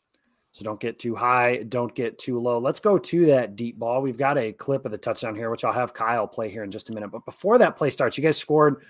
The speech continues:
So Justin Jefferson scores a touchdown, puts the Vikings up thirty-one to twenty-four. You guys are coming into the huddle trailing with just over two minutes left to play. Just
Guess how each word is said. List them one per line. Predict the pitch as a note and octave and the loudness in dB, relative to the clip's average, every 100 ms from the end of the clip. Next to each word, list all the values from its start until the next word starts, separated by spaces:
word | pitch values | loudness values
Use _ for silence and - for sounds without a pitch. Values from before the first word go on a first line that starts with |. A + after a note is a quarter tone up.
| _ _ _ | _ _ _
So | - | -2
Justin | C#3+ G#3+ - D3+ | 6 6 6 6
Jefferson | D#3 D3+ C3 B2+ | 6 4 -2 -6
scores | - C#3 A2+ | -2 -2 0
a | |
touchdown, | - B2+ - B2 A#2 A2+ _ _ _ _ | 0 0 -2 -2 -2 -4 _ _ _ _
puts | - - | 0 0
the | |
Vikings | B2+ C3 C#3 A#2+ | 2 2 2 -2
up | B2 - | -4 -4
thirty-one | C3+ C3 B2 B2 A2 | -2 0 0 -2 -6
to | |
twenty-four. | - B2+ A#2+ - A#2+ A#2 | -8 -8 -8 -8 -4 -2
You | A#2 | -2
guys | C3 A#2+ | -2 -2
are | A2 | -4
coming | - C3 B2 | -4 -4 -4
into | B2+ C3+ A#2 | -2 -2 -2
the | |
huddle | G#2+ B2 A#2 A2+ | -2 -2 -2 -2
trailing | - C#3 C3+ B2+ A#2+ | 0 2 2 0 -4
with | G#2 | -6
just | C3 C3 | -6 -4
over | A#2+ A2+ | -4 -4
two | - B2+ | -6 -6
minutes | A#2 - | -6 -6
left | A#2+ | -6
to | - | -8
play. | - A2+ | -6 -6
Just | G#2 C3 | -6 -12